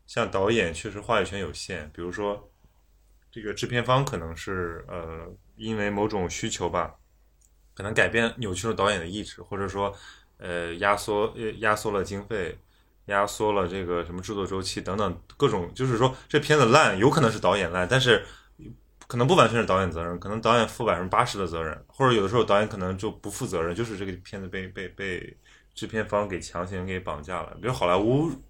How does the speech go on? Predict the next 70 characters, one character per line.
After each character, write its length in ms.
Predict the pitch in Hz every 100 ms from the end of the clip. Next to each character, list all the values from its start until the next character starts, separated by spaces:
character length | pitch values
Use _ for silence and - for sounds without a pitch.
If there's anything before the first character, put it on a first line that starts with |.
| _
有 300 | 110 95 90
很 140 | 90 87
多 120 | 95
这 100 | 110
种 120 | 92
情 120 | 80 85
况， 120 | 92
因 60 |
为 120 | 120 131 - - _
好 120 | -
莱 120 | 92
坞 220 | 110 117
是 140 | 135 151
大 200 | 143 110
制 140 | 92
片 400 | 87 90 87 92 - _ _ _ _ -
模 220 | 85 85
式， 200 | - 85
就 100 | 101
是， 200 | 110 90 - _ - _
是 180 | - 117
制 140 | - 143
片 480 | 135 135 143 151
厂 420 | - - 85 73 - _ _ -
来 220 | 101 92
主 240 | 92 101 117
导 180 | 95
说 140 | 80 101
这 100 | 113
个 80 | 98
电 200 | 107 95
影 160 | 82
怎 120 | 80 82
么 80 |
拍， 280 | 80 95 92
谁 200 | 90 85
拍， 260 | 85 92 92
找 160 | 78
谁 160 | 76 80
拍， 260 | 85 87 - - -
对 100 | -
吧？ 80 | 98
那 80 | 110
导 240 | 127 110 139
演 140 | 101
就 80 | 120
是 60 |
说 100 | 110
他 180 | 117 -
已 140 | 151 92
经 180 | 127
决 120 | 131 117
定 100 | 120
要 100 | 110
拍 220 | - 120
什 100 | 113
么 80 | 113
电 200 | 127 104
影 120 | 78
了， 140 | 85 95
正 120 | 135
好 80 | 131
你 120 | 107
适 220 | 80 - 127
合， 180 | 87
所 140 | 80 101
以 40 |
你 80 | 90
来 120 | 71 73
拍。 160 | 87